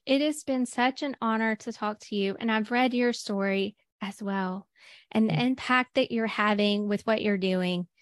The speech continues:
Speaker 1: It's, it's beautiful. So thank you for being a gift to the world.
Speaker 2: Thank you. I appreciate it. I appreciate it. And Journey of You family, let's continue the conversation.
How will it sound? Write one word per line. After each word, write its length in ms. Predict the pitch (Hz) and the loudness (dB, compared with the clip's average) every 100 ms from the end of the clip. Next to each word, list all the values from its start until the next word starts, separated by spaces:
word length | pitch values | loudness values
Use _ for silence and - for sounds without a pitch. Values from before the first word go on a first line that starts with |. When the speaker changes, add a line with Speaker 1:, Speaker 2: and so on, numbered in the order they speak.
| _ _ | _ _
Speaker 1:
It's, 320 | - 208 - - | 0 0 -2 -2
it's 220 | 226 - | -2 -2
beautiful. 720 | - 185 180 180 - 170 170 - | -4 -2 -2 -4 -8 -10 -10 -8
So 220 | - 233 | -2 -2
thank 400 | - 240 247 - | 2 2 2 2
you 200 | 233 226 | 4 4
for 200 | 208 202 | 4 -2
being 240 | 190 170 | 0 -2
a 100 | 175 | -2
gift 280 | 180 - - | -4 -8 -8
to 120 | - 190 | -8 -4
the 120 | 180 | -4
world. 340 | 170 160 233 - _ _ _ _ _ _ _ - | -4 -4 -8 -14 _ _ _ _ _ _ _ 0
Speaker 2:
Thank 280 | 147 - | 2 2
you. 100 | 160 | -2
I 160 | 160 156 | -2 -2
appreciate 560 | 151 - 147 - 156 147 | -2 -4 -6 -4 -4 -4
it. 80 | |
I 140 | 147 156 | -2 -2
appreciate 580 | 151 - 156 - 170 156 | -2 -2 -2 -2 -4 0
it. 80 | |
And 160 | 170 160 | 4 4
Journey 320 | - 170 185 | 6 4 4
of 100 | 185 | 4
You 140 | 175 175 | 2 0
family, 300 | - 175 202 | 2 2 2
let's 320 | 190 151 - - | 2 2 0 -2
continue 440 | 170 156 165 170 | 0 2 2 4
the 80 | 160 | 2
conversation. 840 | - 156 160 156 160 175 190 190 | 0 0 2 0 -2 -2 -4 -4